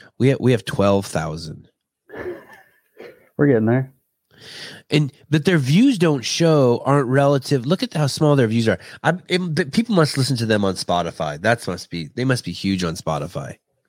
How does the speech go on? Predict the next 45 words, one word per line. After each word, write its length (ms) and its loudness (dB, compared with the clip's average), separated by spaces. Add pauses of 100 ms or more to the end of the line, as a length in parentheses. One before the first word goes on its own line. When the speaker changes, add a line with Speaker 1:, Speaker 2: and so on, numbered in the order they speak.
Speaker 2:
They 60 0
don't 120 4
really 180 4
post 300 0
a 40 0
whole 140 4
lot 140 2
of 100 -2
videos 360 0
about 360 0 (640)
anything 360 2
very 200 2
often. 440 -2 (760)
Speaker 1:
Okay. 420 -4 (1120)
So 160 2
one 180 4
of 80 4
the 80 4
guys 280 4
on 180 4
this 140 2
show 240 4
passed 340 0
away. 220 2
How 160 2
did 60 2
he 40 0
pass 280 0
away? 360 -2 (1300)
Speaker 2:
I 80 2
can't 180 2
remember. 460 0 (380)
I 60 0
don't 280 -2
want, 280 -4 (120)
I 40 -8
don't 100 -4
really 200 2
remember 380 2
exactly 340 2
what 80 2
it 40 2
was. 220 2
He 60 2
just 220 -4